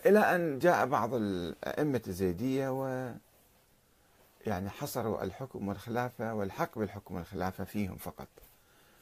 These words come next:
و-، ونظروا مثل ال-، ال-، القاسم الرسي نظر إلى أن الله وضع هؤلاء ال-، آه، آل البيت فوق الناس جميعا، والناس لازم يطيعوهم، ذولا أسياد الناس.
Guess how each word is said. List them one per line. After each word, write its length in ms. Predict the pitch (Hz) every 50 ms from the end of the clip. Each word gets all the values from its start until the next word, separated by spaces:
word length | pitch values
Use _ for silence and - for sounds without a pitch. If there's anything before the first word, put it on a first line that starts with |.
| - - - _ _ - -
و-، 140 | 131 147 151 - - - - -
ونظروا 920 | - - - 127 156 175 208 208 170 147 160 156 127 123 117 120 127 135 131 - - - _ _ _ -
مثل 260 | 123 - - 107 113
ال-، 140 | - - -
ال-، 580 | 95 95 87 82 80 82 - - - - - -
القاسم 440 | 95 - - 123 127 - 113 101
الرسي 480 | 95 90 113 123 - - - 90 87 92 - - - - - - - - - -
نظر 420 | 147 202 208 170 180 196 151 135
إلى 120 | 151 151
أن 260 | - - 170 185 185 180
الله 500 | 180 165 131 180 202 185 208 208 202 196
وضع 220 | 185 185 180 170
هؤلاء 580 | - - 147 160 127 - - 151 160 - - -
ال-، 180 | 135 127 113 107 - _ _ - - - - - - _ -
آه، 280 | 120 113 - - 151
آل 100 | 160 147
البيت 400 | 135 131 117 147 156 185 202 190
فوق 280 | - - 196 190 - -
الناس 320 | 170 160 165 156 143 - 131
جميعا، 420 | 127 117 107 95 - - 101 113 107
والناس 340 | - 131 143 160 165 156 -
لازم 200 | - 135 113 131
يطيعوهم، 480 | 113 107 131 110 - 117 110 98 104 110
ذولا 260 | 123 139 143 127 95
أسياد 320 | 120 - - 135 113 98
الناس. 480 | 92 87 90 95 87 - - - - -